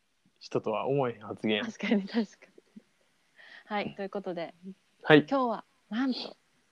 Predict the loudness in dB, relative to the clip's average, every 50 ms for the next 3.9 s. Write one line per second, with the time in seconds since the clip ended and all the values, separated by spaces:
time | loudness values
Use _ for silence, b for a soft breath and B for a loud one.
0 | _ _ _ _ _ _ _ _ _ _ _ -8 -4 -2 -2 -2 -2 -4 -8 -12
1 | -12 -10 -10 -10 -8 -6 -6 -6 -6 -8 -8 -12 -12 -14 -12 -14 -14 -14 -14 -18
2 | -16 -16 -20 -18 -18 -20 -20 _ _ 2 4 6 8 10 10 10 10 8 6 4
3 | 4 4 2 0 0 4 4 4 2 4 8 10 10 12 12 10 8 6